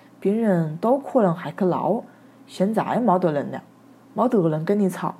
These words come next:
没得人跟你闹了，所有人都被这种突然来的打击击垮了，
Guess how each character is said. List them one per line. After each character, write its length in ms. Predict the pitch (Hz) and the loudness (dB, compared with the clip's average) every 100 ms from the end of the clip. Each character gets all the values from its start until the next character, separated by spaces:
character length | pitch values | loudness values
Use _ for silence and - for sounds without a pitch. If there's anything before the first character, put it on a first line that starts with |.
| - - - _ - | -16 -20 -20 _ -4
没 180 | 170 180 | 0 2
得 160 | 180 | 2
人 140 | 147 151 | 0 -2
跟 140 | 180 | 0
你 80 | 175 | 0
闹 240 | 147 - | -2 -4
了， 140 | 160 - - - - - - - | -6 -6 -14 -20 -20 -20 -20 -20
所 280 | - 285 | -6 2
有 120 | 285 240 | 6 6
人 240 | 180 160 | 4 2
都 180 | 160 247 | 0 2
被 120 | 247 | 2
这 120 | 240 | 2
种 180 | 233 233 | 0 -2
突 220 | 214 165 | -2 -2
然 340 | 160 147 143 - - | -2 -2 -6 -12 -8
来 180 | 180 170 | -2 0
的 80 | 165 | 0
打 260 | 175 165 | 0 0
击 240 | 160 - 139 | -2 -4 -12
击 140 | - 156 | -8 -10
垮 420 | - 185 160 156 | -6 -4 -4 -4
了， 120 | 143 | -6